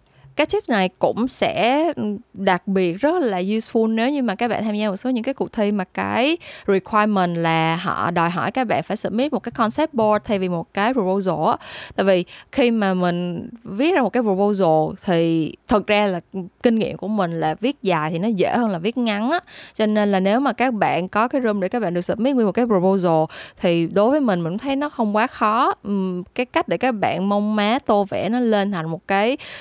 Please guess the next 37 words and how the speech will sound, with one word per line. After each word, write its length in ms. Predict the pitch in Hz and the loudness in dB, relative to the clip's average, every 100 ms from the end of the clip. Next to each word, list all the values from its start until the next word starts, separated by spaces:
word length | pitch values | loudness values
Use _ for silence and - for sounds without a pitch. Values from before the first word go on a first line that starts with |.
| - | 0
câu 180 | 214 208 | 2 2
chuyện 360 | - 175 127 | 2 2 2
một 180 | 185 165 - | 0 0 -2
bộ 180 | - | -4
phim, 640 | 127 - 240 226 220 214 190 | -4 0 2 4 2 0 0
một 260 | 160 156 - _ | 0 -2 -6 _
chuyến 360 | 240 247 262 349 440 | -2 0 0 -2 -2
phiêu 200 | - 240 | 0 2
lưu 440 | 226 226 220 220 208 | 4 4 4 2 0
gì 140 | 185 | -2
gì 200 | 165 170 | -4 -4
đó, 320 | 170 175 254 - - - - | -2 0 0 -2 -12 -14 -2
nó 140 | 247 | -2
cũng 260 | - 208 202 | 0 0 0
dễ 180 | - | 0
hơn. 280 | 240 226 202 | 2 2 2
Nhưng 80 | 208 | 0
mà 60 | 185 | -2
khi 180 | 226 | -2
mà 80 | 196 | 0
các 200 | 226 240 | 0 0
bạn 240 | 190 82 175 | 0 -2 -4
phải 280 | - - | 0 0
s-, 240 | 247 - - - - | 0 -6 -16 -10 -2
gọi 160 | 98 | 0
là 140 | 175 165 | 0 -2
simplify 1080 | - - 240 226 226 220 - 208 208 202 202 - - - - | -4 -2 0 2 0 0 0 4 4 2 -2 -12 -20 -16 0
cái 400 | 196 202 254 320 | 2 4 2 0
campaign 520 | 240 185 190 202 196 | 0 0 2 0 0
của 140 | 175 | 0
mình 360 | 202 202 175 165 - - - | 2 2 2 -2 -8 -20 -14
thành 500 | - 185 165 160 151 - | 2 4 4 -2 -4 -8
một 340 | - 185 - | -4 -4 0
cái 120 | 233 247 | 0 2
one 180 | 220 208 - | 2 0 -2
page 140 | 202 | -2
submission 720 | - - 202 277 - 180 160 | -2 -4 -2 -4 -2 -2 -2